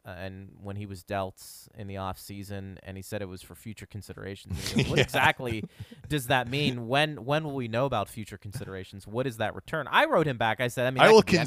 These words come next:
Speaker 2: consider answering <laughs> his question at some point in the future.
Speaker 1: Yes. Um, I said that could be anything. It could be cash. It could be a prospect. It could
Speaker 2: Yeah.
Speaker 1: be a, a late draft pick.
Speaker 2: It's not usually detailed.
Speaker 1: Yeah.
Speaker 2: Sometimes, like, Elliot Friedman will, will, like,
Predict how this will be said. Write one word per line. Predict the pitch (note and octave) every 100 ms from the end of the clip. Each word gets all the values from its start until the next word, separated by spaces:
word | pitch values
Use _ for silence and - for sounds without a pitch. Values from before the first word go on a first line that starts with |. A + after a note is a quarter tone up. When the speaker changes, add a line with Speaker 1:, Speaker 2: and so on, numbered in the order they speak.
| A2
Speaker 2:
consider | F3 D#3 C#3+
answering | B2 B2 B2 - - C#3
<laughs> |
his | D3 B2+
question | - E3+ B2 - D#3+
at | E3+ C3+
some | - C#3
point | - D3+ C3
in | B2+
the | G#2
future. | A2+ A#2 G#2+ - E2+ C#2+ - _
Speaker 1:
Yes. | - D3 G2+ D3+ D#3 E3+ - - -
Um, | C#3 C3 B2
I | E3
said | F#3 F3+
that | F3+
could | D#3
be | C#3+
anything. | F3+ D#3+ G2
It | F2+
could | F3
be | G#2 -
cash. | - B2 C3+ D#3 - -
It | -
could | G#2
be | G#2
a | F#2
prospect. | - B2 C3+ - B2+ B2 - - G#2+
It |
could | D2
Speaker 2:
Yeah. | C#2 C2
Speaker 1:
be | C2+
a, | F2 F#2+
a |
late | G2+ G#2+ G2
draft | - G#2 A#2 -
pick. | - A#2 - -
Speaker 2:
It's | G#2+
not | C#3+ D3
usually | B2+ A2 G2 F#2 D#2 D2
detailed. | E2+ F2 - A2 A2 A2+ A#2+ C3 E3 -
Speaker 1:
Yeah. | G2+ F2 E2 D#2+
Speaker 2:
Sometimes, | - D#3 A3 G#3 D#3+ B2
like, | A#2 A2
Elliot | G2+ G2+ G#2+ A2 G2+
Friedman | G2+ F#2+ F#2+ G#2
will, | G#2 E2+ E2
will, | E2+ D2+ C#2+ D2
like, | C#2+ D2